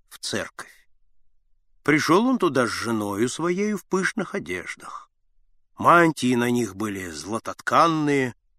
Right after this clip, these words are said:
пояса с дорогими каменьями, а над ними несли парчёвый балдахин.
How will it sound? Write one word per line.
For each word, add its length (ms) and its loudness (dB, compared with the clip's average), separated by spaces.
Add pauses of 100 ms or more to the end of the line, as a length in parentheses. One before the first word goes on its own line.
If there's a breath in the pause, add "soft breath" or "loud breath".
пояса 540 4
с 80 -4
дорогими 480 2
каменьями, 920 2 (220 soft breath)
а 100 4
над 240 2
ними 260 6
несли 520 0
парчёвый 640 2
балдахин. 840 -6